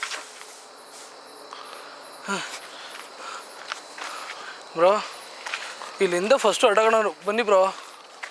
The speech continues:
ನನ್ನ ಮಾತು ಕೇಳಿ ಬ್ರೋ. ನೋಡಿರಿ,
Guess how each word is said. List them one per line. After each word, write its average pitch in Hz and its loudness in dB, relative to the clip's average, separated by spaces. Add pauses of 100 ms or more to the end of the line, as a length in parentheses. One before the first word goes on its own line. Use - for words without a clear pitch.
(240)
ನನ್ನ 220 6
ಮಾತು 208 6
ಕೇಳಿ 254 8
ಬ್ರೋ. 220 8 (1600)
ನೋಡಿರಿ, 247 4